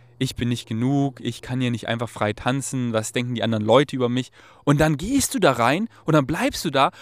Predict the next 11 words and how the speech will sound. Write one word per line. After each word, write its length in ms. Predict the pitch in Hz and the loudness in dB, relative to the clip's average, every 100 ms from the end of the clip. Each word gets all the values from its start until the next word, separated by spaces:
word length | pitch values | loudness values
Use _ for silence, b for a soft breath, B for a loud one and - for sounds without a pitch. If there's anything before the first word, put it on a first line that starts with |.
| B | B
und 100 | 160 | 0
dann 160 | 160 127 | 0 0
danst 360 | 196 269 - | -2 -2 -2
du 40 | 170 | -4
richtig 420 | 156 - 123 - | -4 -6 -12 -8
weird, 300 | 127 220 226 | -4 -2 -2
so 160 | - 139 | -2 -4
wie 100 | 135 | 0
du's 300 | 214 247 131 | 0 2 0
halt 160 | 110 | -2
fühlst. 500 | - 180 240 - - | 0 0 2 -2 -10